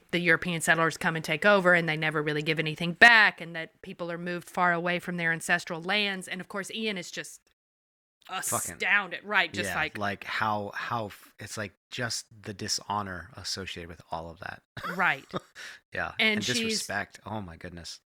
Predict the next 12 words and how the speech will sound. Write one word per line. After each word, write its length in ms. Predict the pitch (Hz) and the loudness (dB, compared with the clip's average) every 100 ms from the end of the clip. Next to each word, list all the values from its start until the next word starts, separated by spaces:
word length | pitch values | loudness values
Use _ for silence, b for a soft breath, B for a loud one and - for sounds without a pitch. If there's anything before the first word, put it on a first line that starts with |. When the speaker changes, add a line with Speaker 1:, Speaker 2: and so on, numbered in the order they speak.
| _ | _
Speaker 1:
she's 320 | - - 311 | -4 0 0
just 180 | 339 277 | 0 -4
giving 220 | 233 202 | -2 -2
it 80 | 175 | -4
to 80 | 208 | -6
him 80 | 170 | -8
straight, 340 | - 233 240 | 0 2 2
too. 220 | - 240 135 | -2 -6 -6
She's 240 | - 214 - | -10 -10 -8
just 180 | 185 | -6
like, 260 | 185 156 - - - | 0 0 -2 -16 -2
"I 260 | - 226 | 2 2